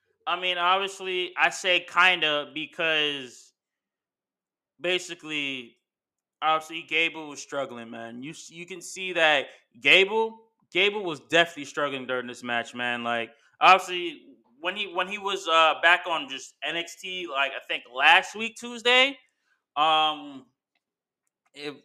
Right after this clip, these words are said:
like, yeah, if he was on N X T, like, last week, Tuesday, he was struggling to cut a promo. Like, he was not really good on that mic all that well. Like, he was struggling to hold his own. So, and Baron Corbin literally had to help him a lot. So, I mean, this match,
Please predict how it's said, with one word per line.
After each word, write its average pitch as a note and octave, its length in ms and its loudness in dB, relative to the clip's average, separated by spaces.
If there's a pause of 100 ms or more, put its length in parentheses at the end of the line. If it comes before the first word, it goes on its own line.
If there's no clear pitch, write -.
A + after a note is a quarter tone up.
(240)
like, C#3 220 4
yeah, C#3 180 4
if B2 80 -4
he D3 160 -8
was E3+ 220 -6
on D#3 160 -4
N D#3 100 2
X D#3 180 -4
T, D#3+ 140 -16
like, C3+ 180 -2
last D#3+ 300 4
week, F3 140 -10
Tuesday, F3 240 -6
he D#3 100 -6
was D3 100 -12
struggling D#3+ 420 -2
to C3 40 -10
cut C3 180 -6
a A2+ 60 -8
promo. F3+ 720 2 (460)
Like, C#3 260 4
he D#3 100 -6
was D#3 200 -6
not D3 200 0
really C#3+ 160 -6
good C#3 200 -6
on C#3 160 -2
that B2+ 220 -8
mic F#3+ 260 2
all F3 180 4
that F3 260 2
well. E3+ 360 2
Like, C3+ 160 -4
he A#3+ 120 -12
was A#3 200 -6
struggling E3 560 0
to D3+ 80 -4
hold C#3+ 280 -2
his B2+ 140 -8
own. B2+ 340 -4
So, B2 420 -6 (300)
and C3 160 -10
Baron D#3+ 280 0
Corbin D3+ 280 -4
literally D3 220 -4
had C#3 100 0
to B2+ 80 -6
help C#3+ 280 -2
him B2 140 -8
a A#2 80 -8
lot. A#2 340 -6
So, A#2+ 540 -4 (720)
I E3 140 4
mean, F#3 480 0
this B3 280 -2
match, G#3 680 0